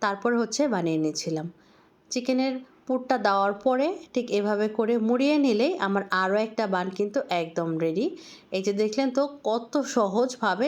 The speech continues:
তৈরি করে নিলাম। একটু সৌন্দর্যের জন্য বাসায় সাদা তিল ছিল, সেটা একটু দিয়ে দিলাম। তারপরে এভাবে করেই কিন্তু আমার ছয়টা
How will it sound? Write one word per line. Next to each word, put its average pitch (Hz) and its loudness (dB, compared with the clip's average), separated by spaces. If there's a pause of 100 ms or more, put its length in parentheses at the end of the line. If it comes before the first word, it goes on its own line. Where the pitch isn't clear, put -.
তৈরি 180 0
করে 175 0
নিলাম। 220 -2
একটু 277 -2
সৌন্দর্যের 240 0
জন্য 220 2 (480)
বাসায় 190 0
সাদা 185 2 (140)
তিল 269 -2
ছিল, 226 0 (120)
সেটা 208 -2
একটু 170 -2
দিয়ে 202 2
দিলাম। 190 0 (720)
তারপরে 220 0
এভাবে 254 2
করেই 262 0
কিন্তু 254 -2 (160)
আমার 190 0 (480)
ছয়টা 233 0